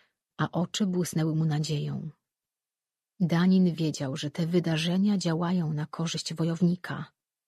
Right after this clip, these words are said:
Być może nieświadomie, ale dał schronienie pentadrianom.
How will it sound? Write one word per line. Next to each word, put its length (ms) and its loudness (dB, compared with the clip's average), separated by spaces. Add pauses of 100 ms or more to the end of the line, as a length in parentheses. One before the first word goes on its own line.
(520)
Być 240 -2
może 240 8
nieświadomie, 800 4
ale 220 -2
dał 300 0
schronienie 560 2
pentadrianom. 880 0